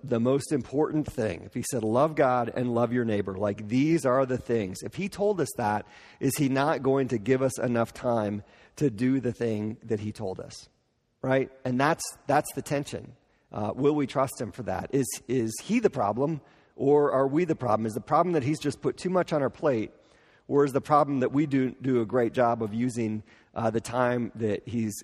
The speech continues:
given us? And so on a scale of one to ten, you know, you've got a few people around you. What, how would you, um, how, how would you rate how well you manage your time on a scale of one to ten? Uh,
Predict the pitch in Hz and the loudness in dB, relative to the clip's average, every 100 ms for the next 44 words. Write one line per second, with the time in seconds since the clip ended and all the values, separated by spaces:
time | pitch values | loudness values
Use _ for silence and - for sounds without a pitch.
0 | _ 127 113 107 - - - - - - | _ -2 -2 -2 -8 -12 -20 -20 -10 0
1 | 151 165 165 151 147 170 208 185 - 151 | 2 4 4 4 2 2 4 0 -4 0
2 | 165 185 165 117 143 180 190 - 117 113 | 4 4 2 0 0 0 -4 -6 -6 -4
3 | 120 127 _ _ _ _ - 123 120 135 | -6 -10 _ _ _ _ -6 0 2 2
4 | 120 151 139 139 139 120 147 165 139 110 | 2 4 4 2 -2 0 0 2 2 2
5 | 117 131 127 110 151 - - - 151 170 | 0 -2 -2 2 2 0 -10 2 2 4
6 | 165 127 127 131 131 123 - _ _ - | 0 0 0 0 0 -4 -16 _ _ 0
7 | 117 101 98 104 - 143 147 - 120 135 | 2 2 0 -8 -2 2 2 2 -2 2
8 | 156 151 127 135 113 120 117 104 - - | 2 2 0 0 0 2 2 0 -4 -4
9 | 123 117 117 113 110 107 107 110 101 120 | 0 2 2 0 -2 -2 -2 -4 -4 -6
10 | 117 101 98 107 110 - 127 117 113 107 | -4 -6 -4 -2 -2 -4 0 2 2 0
11 | 98 - _ _ _ 135 117 110 107 - | -2 -8 _ _ _ -6 -4 -2 -4 -6
12 | 90 87 123 _ _ _ _ _ - 120 | -10 -10 -18 _ _ _ _ _ -10 -2
13 | 110 101 | 0 0